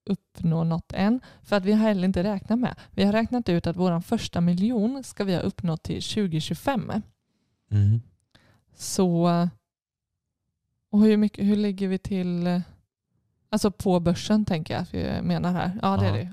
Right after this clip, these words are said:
Speaker 1: Av,
Speaker 2: Mm.
Speaker 1: eh, ja, men först en, en miljon på börsen innan tjugo tjugofem. Eller
Speaker 2: Ja.
Speaker 1: till tjugo tjugofem.
Speaker 2: <gasps>
Speaker 1: Och vad ligger vi just nu?
Speaker 2: Vad vi har?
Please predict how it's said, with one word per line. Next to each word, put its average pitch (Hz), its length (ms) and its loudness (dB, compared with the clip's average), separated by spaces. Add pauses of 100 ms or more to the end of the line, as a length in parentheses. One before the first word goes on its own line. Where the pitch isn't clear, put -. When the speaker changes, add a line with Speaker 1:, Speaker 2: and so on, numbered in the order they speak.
Speaker 1:
Av, 180 280 0
Speaker 2:
Mm. 165 220 0
Speaker 1:
eh, 170 60 -8 (880)
ja, 196 140 -6
men 202 140 0 (300)
först - 300 0
en, 220 320 2 (120)
en 226 180 2
miljon 196 340 4
på - 100 -8
börsen 185 500 0
innan 175 360 0
tjugo 165 340 -4
tjugofem. 190 460 -4 (180)
Eller 101 140 0
Speaker 2:
Ja. 101 100 0
Speaker 1:
till 175 220 -10
tjugo - 240 -8
tjugofem. - 340 -4 (100)
Speaker 2:
<gasps> - 500 -6
Speaker 1:
Och - 340 -6
vad 185 240 0
ligger 170 220 -2
vi 165 160 0
just 165 200 -6
nu? 202 260 0 (220)
Speaker 2:
Vad 104 140 0
vi 104 80 4
har? 123 300 2